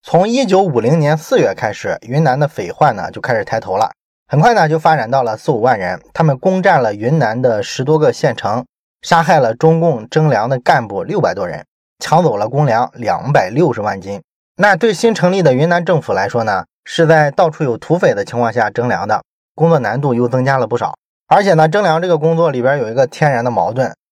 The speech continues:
啊，那就是对当地老百姓来说，这次征粮啊，其实是一次额外的征收啊，因为之前的时候啊，被打跑的这个国民政府啊，刚刚征过一次粮，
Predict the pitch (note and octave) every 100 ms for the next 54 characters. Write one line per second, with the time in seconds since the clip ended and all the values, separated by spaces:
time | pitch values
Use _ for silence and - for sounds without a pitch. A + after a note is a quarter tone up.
0 | _ - B2+ E3+ G#3+ G3+ F#3+ G#3+ F#3 -
1 | A3 G#3+ F3+ G3 E3 G3 F#3 A#2 B2+ B2
2 | - D#4+ D#3+ - A#2+ B2 G#2+ F#2 G2 F#2
3 | E3 D#3+ D#3 D#3+ D3 - B2+ - A#2 F3
4 | C#4+ C3+ G2+ G2 F#2+ F#2 - _ _ -
5 | A2+ C#3+ F#3 A3 - D3 E3+ B2 A#2+ G#2
6 | - B2+ B2 D3+ - G2+ G#2+ B2+ G#2+ G2
7 | D#3 C3+ D3+ B2+ - C#3+ F3 - - F#3
8 | F3 D#3+ D#3+ D3+ C#3+ C3 G#2+ G2 - G2+
9 | F2 F#2+